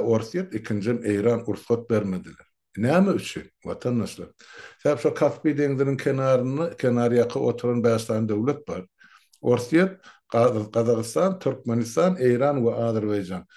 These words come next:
Şularyň arasyny Kaspy deňzi paýlaşylmady. Ýa şoň, emma orta çyzygy nirden geçýär? Her döwletiň ýa serhet çyzygy. Ýani deňiz, e, serhet çyzygy, or-, serhet bolup tiýim däl, ýöne, ene, şu ýerden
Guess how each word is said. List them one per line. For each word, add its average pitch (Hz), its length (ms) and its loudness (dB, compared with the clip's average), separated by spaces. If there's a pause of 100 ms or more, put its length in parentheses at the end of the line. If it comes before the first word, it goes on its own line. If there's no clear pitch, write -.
(120)
Şularyň 185 360 4
arasyny 131 680 2 (240)
Kaspy 147 440 2
deňzi 127 280 0
paýlaşylmady. 113 880 0 (520)
Ýa 127 200 6
şoň, 151 160 2 (280)
emma 131 260 2 (320)
orta 147 420 2
çyzygy 147 380 2
nirden 151 420 4
geçýär? 113 260 -4
Her 127 200 2
döwletiň 107 500 -2
ýa 104 140 2
serhet 135 420 2
çyzygy. 98 320 -4 (400)
Ýani 113 400 -2
deňiz, 143 300 4 (120)
e, 104 380 -6
serhet 120 400 2
çyzygy, 104 160 -2 (140)
or-, 120 100 -4 (380)
serhet 120 380 2
bolup 120 200 0
tiýim 139 320 4
däl, 175 320 4
ýöne, 123 340 -2
ene, 117 220 -4
şu - 240 -2
ýerden 123 320 2